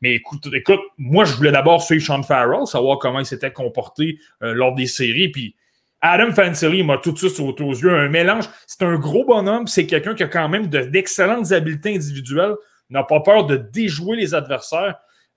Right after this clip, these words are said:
Euh, je, t'sais, il sera peut-être pas le premier, je pense que no-, Connor Bedard a une longueur d'avance, là,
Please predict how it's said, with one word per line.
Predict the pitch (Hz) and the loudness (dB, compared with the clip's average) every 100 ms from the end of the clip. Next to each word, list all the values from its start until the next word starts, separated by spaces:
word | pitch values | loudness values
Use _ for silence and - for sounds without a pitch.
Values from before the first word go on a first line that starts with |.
| - | -6
Euh, | 123 127 127 131 135 135 139 143 | -2 0 0 2 0 0 0 0
je, | 143 131 135 _ _ _ _ _ _ | -2 -6 -16 _ _ _ _ _ _
t'sais, | - | 0
il | 175 | 0
sera | - - | 0 -2
peut-être | 208 190 | 0 4
pas | 254 | 2
le | |
premier, | 170 160 156 208 | 2 0 0 -2
je | - | -4
pense | 170 | -4
que | 160 | -2
no-, | 151 139 | -2 -2
Connor | 127 123 143 165 | -4 -4 -2 0
Bedard | 156 139 151 160 127 | 0 2 2 0 -2
a | 117 110 107 | -6 -6 -8
une | 127 | -8
longueur | 127 127 156 | -6 -2 0
d'avance, | 143 123 147 196 - | 0 -2 -4 -8 -8
là, | 196 196 | -4 -4